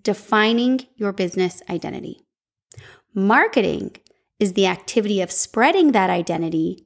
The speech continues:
via targeted messaging. Now, like I said, they do go hand in hand. Usually branding comes first, and then you have marketing and eventually sales. But what I found is that we're often enticed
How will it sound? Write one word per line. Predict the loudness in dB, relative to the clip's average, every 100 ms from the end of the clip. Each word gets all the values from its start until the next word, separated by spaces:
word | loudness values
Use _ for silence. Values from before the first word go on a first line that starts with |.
| _
via | -4 -2 -2
targeted | -6 -10 -6 -4 -2 -2 -4 -14 _ -6
messaging. | -6 -4 -8 -8 -10 -14 -20 _ _ _ _ _ _ _ 0
Now, | 0 0 _
like | -4 0
I | 0
said, | 0 2 0 -2 -8 -20 -20 _
they | 0 2
do | 2 4
go | 2
hand | 4 2 2
in | -2
hand. | 0 -2 -2 -8 -12 _ -20 -20 _ _ _ -10
Usually | 2 4 4 4 2 2
branding | 0 0 2 2 0
comes | -2 -4 -4
first, | -4 -4 -4 -6 -10 -12 _
and | 2 4
then | 4 4
you |
have | 4 2 0
marketing | -2 -2 -2 -2 -2 -6 -2
and | -2
eventually | 0 -4 -2 0
sales. | 0 2 2 2 -2 -10 -14 -20 -20 0
But | 0 2
what | 2 2 2 -2
I | 2 0
found | 0 0 0 2 -2
is | -4 -2
that | -2 -2
we're | -2 2 2 4
often | 2 0 -2 0
enticed | 0 0 -2 -4 -2 -2 -4 -10